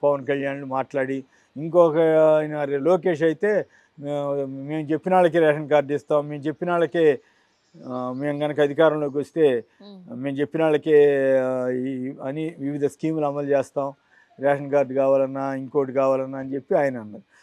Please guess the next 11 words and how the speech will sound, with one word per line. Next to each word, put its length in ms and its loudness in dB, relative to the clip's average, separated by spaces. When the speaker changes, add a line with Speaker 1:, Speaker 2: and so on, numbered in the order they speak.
Speaker 1:
So 80 10
ఇవన్నీ 300 2
ఏం, 380 0
ఏం 280 -4
చెప్తున్నాయి? 640 0
వాలంటీర్ 400 0
వ్యవస్థకి 440 0
వాళ్ళు 220 2
వ్యతిరేకం. 420 -4
Speaker 2:
Hmm. 400 -20
Speaker 1:
కానీ 640 2